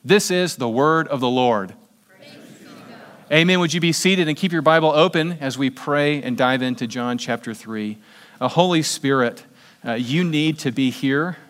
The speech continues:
Uh, we need you, Spirit, uh, to move, to reveal the Father to us,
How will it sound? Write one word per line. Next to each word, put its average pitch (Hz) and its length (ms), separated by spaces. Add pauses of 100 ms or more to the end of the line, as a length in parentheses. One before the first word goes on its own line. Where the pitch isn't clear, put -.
(560)
Uh, 113 140
we 139 180
need 156 360
you, 120 160
Spirit, 113 560 (400)
uh, 127 100
to - 160
move, 160 460
to 143 100
reveal 131 560
the 127 80
Father 135 400
to 131 300
us, - 340